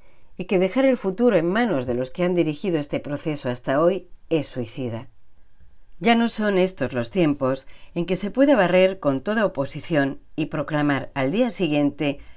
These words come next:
"La paz reina en Varsovia". Ya no son tiempos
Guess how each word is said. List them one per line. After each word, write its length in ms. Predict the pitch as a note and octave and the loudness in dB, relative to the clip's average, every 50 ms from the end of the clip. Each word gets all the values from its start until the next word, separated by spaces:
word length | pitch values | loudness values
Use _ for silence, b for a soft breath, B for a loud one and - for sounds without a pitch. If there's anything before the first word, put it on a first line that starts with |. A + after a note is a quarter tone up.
| b b | b b
"La 240 | C#3 C#3 C#3 - | -2 -2 -2 2
paz 260 | - C#3 - B3 - - | 4 4 4 4 0 -4
reina 400 | E3+ E3+ - F3+ D#3 C#3+ C3+ B2+ | -2 2 4 4 4 4 0 0
en 120 | B2 B2 | 0 0
Varsovia". 640 | A#2+ B2 B2+ - - C#3+ B2 A#2 C3 B2 A#2 A#2+ B2 - - - - - - - - - - - - - - - - - - - - - - - - - - - - - - - - | 0 -2 -4 -4 -4 -4 -4 -2 -2 -4 -6 -6 -10 -14 -16 -16 -16 -16 -16 -16 -16 -16 -18 -18 -16 -16 -16 -18 -16 -18 -18 -20 -20 -20 -20 -20 -18 -18 -18 -18 -18 -18 -16 -4 2
Ya 120 | F#3+ F#3+ | 4 4
no 100 | F#3+ G3+ | 4 4
son 260 | F#3+ - F3 D3 D3+ | 0 0 0 -2 0
tiempos 640 | - A#3 B3 A#3 F#3+ C3+ - - B2 C3 C3+ - | 4 4 4 4 4 0 -2 -2 -2 -2 -2 -6